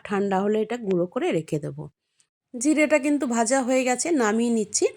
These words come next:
আর কুকারেও দুটো সিটি হয়ে গেছে। দেখুন, ঠান্ডার পরে আমি কুকারটা খুলছি। আমলকিটা খুব ভালো করে সেদ্ধ হয়ে গেছে, একদম এরকম ফেটে ফেটে গেছে, তার মানে খুব ভালো সেদ্ধ হয়েছে। এবার এটাকেও ঠান্ডা করে নিচ্ছি। খানিকটা ঠান্ডার পরে এই যে ভেতরে একটা বীজ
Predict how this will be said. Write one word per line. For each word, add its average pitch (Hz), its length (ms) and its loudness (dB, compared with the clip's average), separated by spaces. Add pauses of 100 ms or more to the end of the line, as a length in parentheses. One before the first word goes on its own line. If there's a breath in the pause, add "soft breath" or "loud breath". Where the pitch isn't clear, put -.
(240 loud breath)
আর 214 200 -2
কুকারেও 240 460 4
দুটো 220 260 -2
সিটি 226 360 -2
হয়ে 240 180 0
গেছে। 196 300 -4
দেখুন, 214 320 0
ঠান্ডার 202 380 0
পরে 202 200 0
আমি 202 140 0
কুকারটা 196 460 -2
খুলছি। 95 400 -2 (460 loud breath)
আমলকিটা 214 520 4
খুব 254 240 -4
ভালো 202 240 0
করে 226 240 0
সেদ্ধ 208 320 -2
হয়ে 220 200 4
গেছে, 196 240 2 (340 loud breath)
একদম 202 340 0
এরকম 190 300 0
ফেটে 214 280 -2
ফেটে 208 260 0
গেছে, 175 300 0
তার 247 180 2
মানে 208 180 2
খুব 214 220 -2
ভালো 196 240 2
সেদ্ধ 185 300 -2
হয়েছে। 180 300 2 (440 loud breath)
এবার 247 180 4
এটাকেও 240 420 2
ঠান্ডা 196 320 2
করে 208 240 -2
নিচ্ছি। 202 340 -2 (380 loud breath)
খানিকটা 269 440 0
ঠান্ডার 254 380 4
পরে 254 240 2 (320 loud breath)
এই 214 180 0
যে 226 220 0
ভেতরে 214 400 0
একটা 220 260 -2
বীজ 220 300 -4